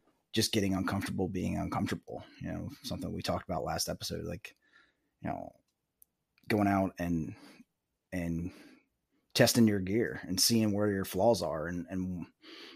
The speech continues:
you can tailor it after that. Like, all right, well,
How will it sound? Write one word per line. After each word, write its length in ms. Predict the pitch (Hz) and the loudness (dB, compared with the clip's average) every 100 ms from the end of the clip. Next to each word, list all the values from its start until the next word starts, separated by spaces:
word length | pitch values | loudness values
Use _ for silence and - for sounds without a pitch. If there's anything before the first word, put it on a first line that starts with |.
| - | -2
you 160 | 107 101 | 0 2
can 260 | 101 92 - - - _ _ _ - | 0 -2 -4 -14 -20 _ _ _ 2
tailor 400 | 120 123 110 107 | 6 8 8 6
it 80 | |
after 280 | 101 98 104 | 2 0 0
that. 180 | 101 113 | 2 2
Like, 180 | 87 107 | 0 -2
all 80 | 104 | 0
right, 180 | 95 | 0
well, 320 | 92 98 101 | 0 0 0